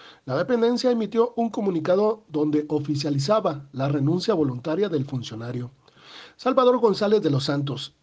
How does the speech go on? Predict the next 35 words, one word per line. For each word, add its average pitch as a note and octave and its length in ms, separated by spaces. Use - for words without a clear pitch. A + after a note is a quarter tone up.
quien B2+ 180
tenía D3+ 280
a - 20
su C#3 160
cargo F3+ 280
la D#3 120
Fiscalía D#3 500
Ejecutiva F3+ 560
de E3 80
Investigación C#3+ 640
Criminal, D#3+ 540
dejó E3+ 260
su - 160
cargo B3 300
este D#3 180
martes. D#3 540
Según D#3 340
menciona G3+ 380
el G#3 40
comunicado E3+ 440
de F3+ 100
prensa, F#3+ 460
su - 160
salida G3+ 420
fue B3 200
a A3+ 100
causa A3+ 320
de F#3+ 80
motivos G3+ 400
personales F3 680
y A#3+ 220
fue B3 360
una A#3 300
renuncia F#3 540
voluntaria. A#2 760